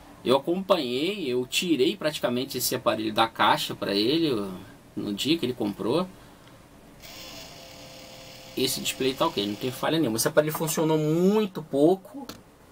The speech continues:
Esse aparelho ficava fora da tomada. E por isso que ele tá assim, vivo,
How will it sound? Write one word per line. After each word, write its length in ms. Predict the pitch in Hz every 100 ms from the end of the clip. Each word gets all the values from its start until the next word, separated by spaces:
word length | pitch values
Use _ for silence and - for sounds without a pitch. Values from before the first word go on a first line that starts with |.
| -
Esse 160 | 117 147
aparelho 260 | 139 143
ficava 320 | 151 147 135
fora 300 | 143 - 143
da 140 | 135 135
tomada. 600 | 123 110 123 160 180 196 - - - - - - - - - - - - - - - - - - 139
E 60 |
por 180 | 151 165
isso 140 | 165
que 60 | 180
ele 80 | 165
tá 120 | 175
assim, 300 | 180 156 131
vivo, 440 | - 190 185 -